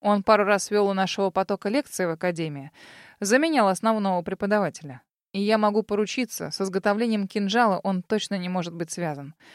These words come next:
Так что твой гранд-папа, скорее всего, просто пустил нас по ложному следу,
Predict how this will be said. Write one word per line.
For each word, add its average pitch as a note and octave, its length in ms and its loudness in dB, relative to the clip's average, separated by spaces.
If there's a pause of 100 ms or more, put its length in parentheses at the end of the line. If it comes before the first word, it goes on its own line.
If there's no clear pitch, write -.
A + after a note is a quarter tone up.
(120)
Так B3+ 180 6
что - 140 -2
твой C4 400 2 (100)
гранд-папа, A3+ 840 2
скорее G3+ 400 0
всего, G#3+ 260 0
просто A3 320 -2
пустил A3 400 -2
нас G#3 180 0
по G#3+ 120 2
ложному G#3 360 2
следу, F3+ 460 0